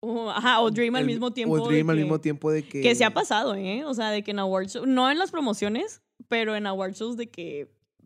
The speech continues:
Speaker 1: sí les toca y es
Speaker 2: Pero
Speaker 1: como, ah.
Speaker 2: imagínate que los debutaran el mismo día.
Speaker 1: No, hombre.
Speaker 2: No, no, no, la
Speaker 1: No,
Speaker 2: verdad.
Speaker 1: qué feo.
Speaker 2: Nos dividen al fandom.
Speaker 1: <laughs> Sí, literal.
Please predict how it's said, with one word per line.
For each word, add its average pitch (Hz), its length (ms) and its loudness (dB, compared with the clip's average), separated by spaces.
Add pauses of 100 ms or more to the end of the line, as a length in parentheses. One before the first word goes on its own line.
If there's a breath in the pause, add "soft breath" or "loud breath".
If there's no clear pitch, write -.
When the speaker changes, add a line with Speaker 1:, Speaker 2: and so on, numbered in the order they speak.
(120)
Speaker 1:
sí 226 160 -4
les 196 160 0
toca 190 320 -6
y 190 80 -8
es 180 80 -14
Speaker 2:
Pero 170 160 0
Speaker 1:
como, 175 120 0
ah. - 20 2
Speaker 2:
imagínate 151 340 -2
que 220 80 -6
los 202 140 2
debutaran 147 320 0
el 165 120 0
mismo 180 200 -2
día. 139 340 -6 (320)
Speaker 1:
No, 196 140 -8
hombre. 175 600 -4
Speaker 2:
No, 131 220 -10
no, 127 100 -8
no, 123 120 -10
la 123 100 -6
Speaker 1:
No, - 60 -4
Speaker 2:
verdad. 190 340 -2
Speaker 1:
qué 415 100 -4
feo. 170 520 -4
Speaker 2:
Nos 151 180 0
dividen 147 400 0
al 156 180 -2
fandom. 139 420 -6
Speaker 1:
<laughs> 143 40 -6
Sí, 277 300 6
literal. 277 720 6